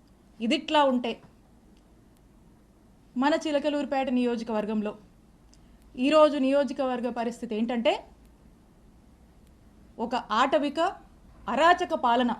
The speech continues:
చిలకలూరుపేట నియోజకవర్గంలో కొనసాగుతుంది. ఇక్కడున్నటువంటి ఎమ్మెల్యే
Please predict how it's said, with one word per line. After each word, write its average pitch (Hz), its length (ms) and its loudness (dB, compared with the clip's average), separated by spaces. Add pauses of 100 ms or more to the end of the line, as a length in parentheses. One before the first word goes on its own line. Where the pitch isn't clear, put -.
(680)
చిలకలూరుపేట 277 680 0 (100)
నియోజకవర్గంలో 247 680 0
కొనసాగుతుంది. 185 720 -8 (2500)
ఇక్కడున్నటువంటి 294 960 2 (840)
ఎమ్మెల్యే 269 480 2